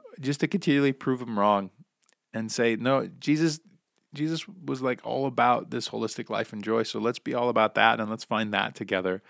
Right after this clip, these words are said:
Let's not play games. Let's not wear masks." So, uh, as much as I'm rambling and just kind of bubbling, uh, over into the mic right now, I, I just wanna say thank you. And I love you.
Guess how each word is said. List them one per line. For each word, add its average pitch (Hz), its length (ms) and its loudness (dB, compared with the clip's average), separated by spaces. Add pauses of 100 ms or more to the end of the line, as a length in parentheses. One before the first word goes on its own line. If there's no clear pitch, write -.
(140)
Let's - 100 -16
not - 120 -8
play 120 160 0
games. 101 460 -6 (760)
Let's - 100 -18
not - 100 -8
wear 104 140 -2
masks." 92 560 -4 (880)
So, 151 320 6 (1200)
uh, 113 280 2
as 113 140 -4
much 123 220 2
as 113 120 6
I'm 107 260 4
rambling 110 480 2
and 95 140 -2
just 98 180 -10
kind 107 180 -2
of 90 180 -8
bubbling, 98 440 2 (280)
uh, 104 140 -4
over 101 360 2
into 98 200 -2
the 92 80 -2
mic 92 260 -2
right 92 160 0
now, 92 220 -2 (100)
I, 92 360 -14
I 107 40 -10
just 101 220 -6
wanna 101 160 -2
say 92 160 -4
thank 80 300 -8
you. 85 200 -6 (300)
And 95 300 -6
I 92 100 -10
love 104 300 -2
you. 110 340 -2